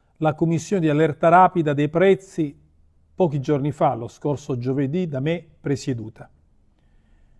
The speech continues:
È nostra intenzione sviluppare e attuare una normativa atta a migliorare la concorrenza tra le imprese assicuratrici,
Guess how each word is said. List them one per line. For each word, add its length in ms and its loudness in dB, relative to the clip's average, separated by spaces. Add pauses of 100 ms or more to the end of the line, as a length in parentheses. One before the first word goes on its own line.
(380)
È 80 0
nostra 440 2
intenzione 760 2
sviluppare 560 2
e 40 2
attuare 500 2
una 140 -2
normativa 640 2
atta 260 -2
a 40 0
migliorare 680 2
la 140 -6
concorrenza 840 -2
tra 120 -6
le 120 -2
imprese 360 -4
assicuratrici, 960 -6